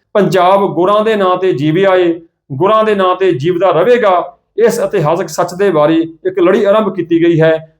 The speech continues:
ਪੰਜਾਬ ਜਿਉਂਦਾ ਗੁਰਾਂ ਦੇ ਨਾਂ ਤੇ। ਆਪ ਸਮੁੱਚੀਆਂ ਸੰਗਤਾਂ ਦੇ ਸਨਮੁਖ ਬੇਨਤੀ ਹੈ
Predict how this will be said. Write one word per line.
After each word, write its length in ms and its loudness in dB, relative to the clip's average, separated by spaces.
ਪੰਜਾਬ 500 2
ਜਿਉਂਦਾ 300 0
ਗੁਰਾਂ 260 0
ਦੇ 140 -2
ਨਾਂ 280 -2
ਤੇ। 280 -6
ਆਪ 160 2
ਸਮੁੱਚੀਆਂ 380 -2
ਸੰਗਤਾਂ 380 -2
ਦੇ 60 0
ਸਨਮੁਖ 340 -2
ਬੇਨਤੀ 400 0
ਹੈ 340 2